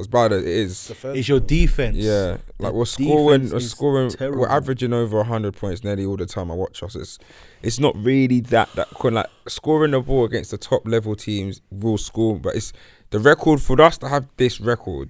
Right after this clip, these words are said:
Speaker 1: like, a losing record and
Speaker 2: Yeah.
Speaker 1: this bad.
Speaker 3: Yeah.
Speaker 1: It's just down to playing defense. Like, if you defend better, a lot of the close games, minutes, like, there's just moments in games where if you can make a stop, that overall, they, the team can't get that momentum. They can't
Speaker 2: Yeah.
Speaker 1: catch you.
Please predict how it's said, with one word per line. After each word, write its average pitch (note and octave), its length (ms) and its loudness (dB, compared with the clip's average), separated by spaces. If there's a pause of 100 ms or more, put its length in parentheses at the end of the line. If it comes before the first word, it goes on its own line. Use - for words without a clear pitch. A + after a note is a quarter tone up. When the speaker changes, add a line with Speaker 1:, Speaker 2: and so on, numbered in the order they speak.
(100)
Speaker 1:
like, - 160 -10
a F2 40 -4
losing A2 480 -2
record G2 440 -8
and C#3+ 180 -6
Speaker 2:
Yeah. A#2+ 160 -10 (140)
Speaker 1:
this A2+ 260 0
bad. E2+ 440 -6 (240)
Speaker 3:
Yeah. G#2+ 340 -12
Speaker 1:
It's - 80 -20
just - 180 -10
down A2 220 0
to - 100 -10
playing G#2 280 -4
defense. B2 400 -6
Like, - 100 -6
if A#2+ 60 -6
you C3 60 -4
defend D3+ 460 -4
better, G#2+ 400 -2 (1300)
a A2+ 80 0
lot C#3+ 140 6
of C3 140 -2
the C3+ 80 2
close B2+ 340 2
games, B2 460 -2
minutes, B2 420 -2
like, - 80 -8
there's A#2 140 -2
just C3+ 140 -4
moments D3 440 0
in B2 100 -4
games B2 300 -2
where G#2 100 -2
if G2+ 100 -6
you G#2 120 -10
can - 100 -8
make B2 160 -2
a A#2 40 -6
stop, - 360 0 (680)
that - 200 0 (260)
overall, A#2 460 4
they, G#2 140 0
the A2 200 -4
team B2+ 300 0
can't B2 280 -2
get - 200 -4
that - 120 -4
momentum. G#2+ 480 -2
They F2 80 -6
can't G#2 240 -6
Speaker 2:
Yeah. C3 60 -10
Speaker 1:
catch - 320 -4
you. F#2 220 -10